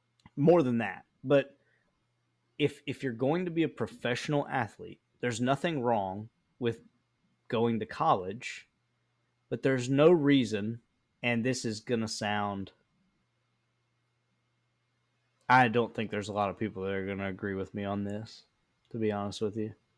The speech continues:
This might be one of my hotter takes, honestly. <laughs> There's no reason for you to be in class.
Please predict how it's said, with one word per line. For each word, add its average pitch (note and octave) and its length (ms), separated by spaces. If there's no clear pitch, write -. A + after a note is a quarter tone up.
This A2+ 180
might A2+ 280
be A#2 140
one A2 160
of G#2+ 60
my F#2+ 140
hotter G2+ 280
takes, A2+ 600
honestly. A2+ 640
<laughs> - 60
There's C#3+ 220
no E3 140
reason A#2 340
for G#2+ 140
you G2+ 80
to G2 40
be G2 140
in F#2 140
class. F#2 540